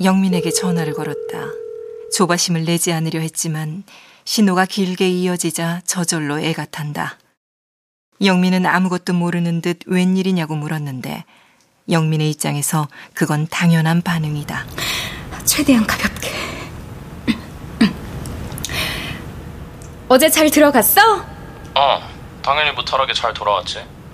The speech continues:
Speaker 3: 넌 지금 집이야?
Speaker 2: 어, 집이야.
Speaker 3: 이제 괜찮아?
Speaker 2: 어, 괜찮아. 영민아, 나 어제 완전 필름 끊겼나 봐. 기억이 중간중간 안 나.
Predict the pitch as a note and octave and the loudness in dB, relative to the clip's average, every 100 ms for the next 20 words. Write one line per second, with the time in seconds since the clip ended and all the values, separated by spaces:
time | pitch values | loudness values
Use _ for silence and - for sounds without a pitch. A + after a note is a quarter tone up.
0 | - - - - - A#2 A2+ - - - | -18 -18 -18 -18 -6 -2 -2 -2 -16 -12
1 | - B2 A#2+ - - C3 - - - - | -6 -4 -2 -4 -2 -2 -2 -16 -20 -20
2 | - - A#4 B4+ A3+ E3 - D4+ D4 F3 | -20 -2 6 6 6 4 0 2 4 4
3 | D3 - - - - - G#2+ D#3+ - A2 | 0 -14 -18 -18 -20 -8 -4 -2 -4 -6
4 | C#3+ D#3 - - - - B3+ - C#4+ D4 | -2 -2 -2 -18 -18 -4 -2 4 4 6
5 | A#4+ B3 G3+ F#3+ - - - - - - | 4 4 4 0 -6 -14 -18 -18 -20 -18
6 | - - - - - - - - - - | -18 -18 -18 -18 -20 -20 -20 -20 -12 -4
7 | - - - - - A3+ D#4 C#4+ D#3+ C#3 | -4 -4 -10 -6 4 8 10 8 4 0
8 | - - - - - - - A3 B3 C4 | -8 -18 -18 -18 -18 -20 -2 4 6 8
9 | F#3 G#3+ E4 D#4+ F#3 C#3+ - - A3 A#3 | 6 6 8 8 8 4 -6 -4 4 6
10 | F4 D4 B4 G#4 F#4+ G#4+ C5+ B4 B3 G#3+ | 8 8 6 6 6 4 6 6 6 6
11 | C#4 E3 D#3 - - - - - D#4 F4+ | 6 4 0 -6 -18 -18 -12 4 4 6
12 | E4 E4+ - C#4 D4+ F#4 E4+ D4+ C4+ A3+ | 6 6 8 8 8 8 8 6 6 6
13 | F3 G#3+ F#3+ D3+ | 4 4 4 2